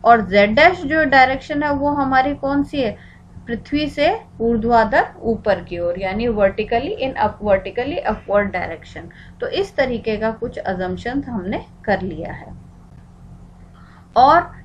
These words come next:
क्योंकि ये vertically opposite angle है, इसलिए ये lambda इस lambda के बराबर होगा। अब यहाँ पर ये थोड़ा सा complicated हो गया, इस diagram को इन्होंने यहाँ अलग से बना के दिखाया है। तो वापस वही देखिए, ओ ये रहा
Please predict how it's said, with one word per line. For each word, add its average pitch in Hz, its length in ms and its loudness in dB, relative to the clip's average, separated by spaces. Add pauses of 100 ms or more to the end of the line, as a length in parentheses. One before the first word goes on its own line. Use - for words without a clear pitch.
(120)
क्योंकि 262 300 0
ये 320 80 0
vertically 269 640 2
opposite 247 500 0
angle 254 400 0
है, 294 140 -2
इसलिए 247 300 -6
ये 233 360 0
lambda 240 400 0 (360)
इस 254 180 -4
lambda 185 360 -4 (100)
के 302 100 -8
बराबर 180 540 -6
होगा। 170 400 -18 (380)
अब 294 220 2
यहाँ 233 400 2
पर 349 140 2
ये 330 160 -4
थोड़ा 277 340 0
सा 294 160 -4
complicated 247 840 -4
हो 202 120 -6
गया, 226 400 -6 (220)
इस 254 220 -4
diagram 208 460 0
को 247 160 -6
इन्होंने 202 440 -4 (400)
यहाँ 220 320 -2
अलग 185 280 -4
से 285 200 -4
बना 185 300 -4
के 269 260 -8
दिखाया 170 500 -8
है। 180 260 -10 (320)
तो 214 120 -4
वापस 208 440 0
वही 220 240 2
देखिए, 202 460 -4
ओ 208 220 2
ये 226 280 0
रहा 262 140 0